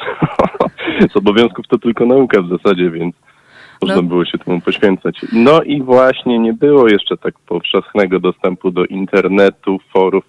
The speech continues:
Speaker 1: et cetera, więc można było się w to bawić.
Speaker 2: No tak, no tak. Panie Kacprze, a to w takim wypadku wprowadziłby, by pan teorię gier akurat,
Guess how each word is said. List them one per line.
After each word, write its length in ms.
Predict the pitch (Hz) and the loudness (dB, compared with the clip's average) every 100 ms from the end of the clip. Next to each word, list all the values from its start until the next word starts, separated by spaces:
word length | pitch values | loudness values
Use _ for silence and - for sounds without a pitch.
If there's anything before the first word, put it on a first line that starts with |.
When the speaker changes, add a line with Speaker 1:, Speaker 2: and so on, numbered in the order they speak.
| - | -8
Speaker 1:
et 120 | 107 _ - | -10 _ -4
cetera, 500 | 95 98 90 90 90 | 0 0 2 0 -2
więc 340 | 85 87 82 - _ _ _ _ _ _ _ | -4 -6 -8 -14 _ _ _ _ _ _ _
można 320 | 104 92 101 | -2 0 0
było 280 | 101 98 98 | 0 0 -2
się 160 | - 87 | -4 -8
w 40 | |
to 120 | - | -6
bawić. 360 | 87 82 78 - _ _ _ | -4 -4 -6 -14 _ _ _
Speaker 2:
No 260 | 196 202 202 | -4 -2 -2
tak, 460 | 226 214 190 - - | -4 -4 -6 -10 -12
no 220 | 202 202 | -6 -4
tak. 440 | 208 208 175 - - - - - | -2 -4 -4 -8 -20 -18 -16 -6
Panie 260 | 262 277 277 | 0 0 2
Kacprze, 440 | 180 - 214 196 | 0 0 -2 2
a 120 | 214 | 0
to 220 | 220 247 247 | 0 -2 -2
w 40 | |
takim 300 | 269 - 240 | -4 -4 -4
wypadku 520 | 226 226 226 - 226 | -2 -2 -4 -4 -4
wprowadziłby, 680 | 208 226 202 190 196 190 196 196 190 175 110 190 | -2 -2 0 0 -2 -4 -2 0 0 -2 -2 -2
by 120 | 208 | -2
pan 240 | 208 196 | -2 -2
teorię 420 | 202 196 196 208 208 | 0 2 2 2 0
gier 340 | 196 196 180 | 2 4 4
akurat, 680 | - 180 - 180 180 180 | 2 0 -4 -2 0 -2